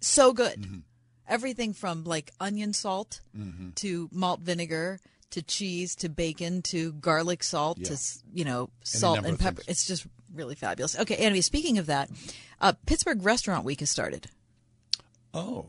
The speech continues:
Speaker 1: Yeah,
Speaker 2: Okay,
Speaker 1: so
Speaker 2: now was it, was there Pittsburgh Restaurant
Speaker 1: I
Speaker 2: Week?
Speaker 1: think they,
Speaker 2: They did
Speaker 1: they did
Speaker 2: take
Speaker 1: it
Speaker 2: out, take out
Speaker 1: virtually or something. Yeah, I mean, it's just 'cause covid ruins everything.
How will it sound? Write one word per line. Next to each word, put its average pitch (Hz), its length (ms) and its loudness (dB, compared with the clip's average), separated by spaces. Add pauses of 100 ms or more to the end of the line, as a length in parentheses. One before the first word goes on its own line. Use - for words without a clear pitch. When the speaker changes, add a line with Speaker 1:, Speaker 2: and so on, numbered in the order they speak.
(160)
Speaker 1:
Yeah, 240 180 8 (120)
Speaker 2:
Okay, 139 100 0
Speaker 1:
so 220 100 12
Speaker 2:
now 139 80 10
was 160 240 2
it, 185 100 -2 (640)
was 160 220 2
there 202 140 2
Pittsburgh 180 360 0
Restaurant 170 360 0
Speaker 1:
I 285 60 6
Speaker 2:
Week? 277 120 0
Speaker 1:
think 453 180 0
they, 294 180 4 (640)
Speaker 2:
They 131 80 2
did 123 40 2
Speaker 1:
they 127 140 2
did - 20 4
Speaker 2:
take 180 180 6
Speaker 1:
it - 20 4
Speaker 2:
out, 135 200 2
take 165 120 2
out 165 100 6
Speaker 1:
virtually 170 400 2
or 160 60 0
something. 160 520 -2
Yeah, 151 120 -6
I - 20 -4
mean, 143 160 -4
it's 139 100 -6
just 139 140 -8 (220)
'cause 170 180 2
covid 151 300 2
ruins 147 240 0
everything. 156 380 -2